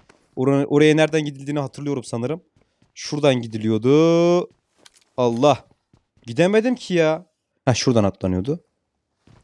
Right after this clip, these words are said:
<laughs> O sondaki bana bakışı gördünüz mü?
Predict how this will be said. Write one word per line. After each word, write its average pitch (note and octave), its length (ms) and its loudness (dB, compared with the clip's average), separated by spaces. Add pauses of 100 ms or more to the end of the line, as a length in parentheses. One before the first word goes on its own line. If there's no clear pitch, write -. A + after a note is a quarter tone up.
(3500)
<laughs> A#3+ 760 -4
O G#3 100 4
sondaki A3+ 400 2
bana A3 220 2
bakışı G3 260 -4
gördünüz G3 440 -2
mü? D3 120 -4